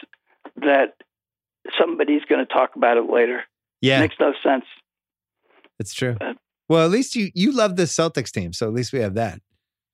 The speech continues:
Speaker 1: I do, I do love the Celtics team. I'm, I'm a little confused why they're so inconsistent.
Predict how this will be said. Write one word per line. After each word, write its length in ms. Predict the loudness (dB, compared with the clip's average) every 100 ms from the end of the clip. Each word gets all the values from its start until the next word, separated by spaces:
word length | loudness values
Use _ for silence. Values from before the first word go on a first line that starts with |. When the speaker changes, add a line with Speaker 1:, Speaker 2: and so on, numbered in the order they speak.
| _ _ _
Speaker 1:
I 140 | 0 2
do, 340 | 4 4 2 2
I 80 | 0
do 260 | 2 4
love 200 | 4 2
the 100 | -2 -2 0
Celtics 360 | 0 -2 -4 0
team. 240 | 2 4
I'm, 240 | 2 0 -4 -12 -16 _ _ -2
I'm 120 | 2
a 40 |
little 180 | 4 4
confused 580 | 2 -2 0 2 4 4
why 180 | 4 4
they're 160 | 2 0
so 160 | 0 0
inconsistent. 760 | 0 -4 -4 -4 -2 -4 -4